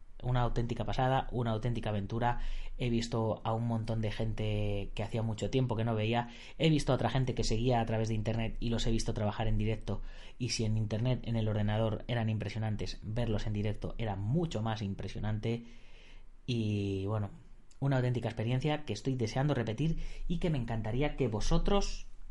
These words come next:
hicierais para, pues eso, para, para que os abra los ojos. A lo mejor no sois competidores y sois simplemente practicantes de una disciplina que no es co-, que no es de competición.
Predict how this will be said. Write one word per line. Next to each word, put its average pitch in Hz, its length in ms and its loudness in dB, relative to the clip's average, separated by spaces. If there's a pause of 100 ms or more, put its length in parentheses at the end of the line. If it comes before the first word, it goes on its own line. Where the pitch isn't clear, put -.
(120)
hicierais 127 760 0 (120)
para, 101 500 0 (280)
pues 151 140 -6
eso, 185 200 0
para, 104 460 2 (720)
para 123 180 8
que 123 80 4
os 117 100 4
abra 151 180 6
los 120 140 2
ojos. - 240 4 (320)
A 151 60 4
lo 156 60 6
mejor 160 220 6
no 214 120 6
sois 196 160 4
competidores 151 880 4
y 120 180 0
sois 131 220 -2
simplemente 131 360 0
practicantes 127 540 0
de 127 60 2
una 127 100 2
disciplina 123 400 0
que 120 100 -4
no 120 60 -2
es 113 60 -6
co-, - 220 -8
que 113 140 -6
no 117 80 -2
es 117 60 -6
de 117 80 -6
competición. 107 600 -2